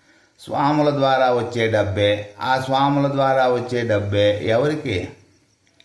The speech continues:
అక్కడ కొన్ని వ్యాపారస్తులకు కూడా దారి పొడవునా ఏదో ఒకటి కొంటూ ఉంటారు.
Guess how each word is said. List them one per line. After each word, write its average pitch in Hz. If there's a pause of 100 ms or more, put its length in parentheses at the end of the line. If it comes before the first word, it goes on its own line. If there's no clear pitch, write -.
(400)
అక్కడ 113
కొన్ని 113
వ్యాపారస్తులకు 113
కూడా 98 (680)
దారి 131
పొడవునా 135
ఏదో 131
ఒకటి 123
కొంటూ 113
ఉంటారు. 101